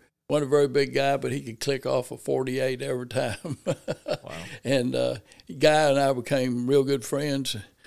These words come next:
Speaker 1: And, uh, so, and,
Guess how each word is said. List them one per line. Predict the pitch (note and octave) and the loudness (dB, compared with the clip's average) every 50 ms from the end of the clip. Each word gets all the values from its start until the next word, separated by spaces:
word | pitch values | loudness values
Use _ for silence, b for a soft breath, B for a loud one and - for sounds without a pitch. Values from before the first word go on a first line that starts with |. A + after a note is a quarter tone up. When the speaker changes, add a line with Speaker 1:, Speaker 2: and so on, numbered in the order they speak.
| B B B B B _ | B B B B B _
Speaker 1:
And, | - - C#3+ C#3+ C3+ C3 A#2+ A#2+ | -8 -6 -6 -4 -4 -4 -4 -2
uh, | B2 B2 A#2+ A#2+ B2 B2 - - - - _ _ _ _ _ _ _ _ _ _ _ _ - | -2 -2 -2 -4 -6 -6 -8 -10 -12 -16 _ _ _ _ _ _ _ _ _ _ _ _ -8
so, | - - C#3+ B2+ B2+ B2 B2+ B2+ - - C#4 C#4 | -6 -4 -2 -2 -2 -2 -6 -10 -12 -16 -20 -16
and, | F#3+ E3+ E3 D#3 C3+ B2 C3 D3+ G#3 | -14 -12 -12 -10 -10 -12 -12 -14 -14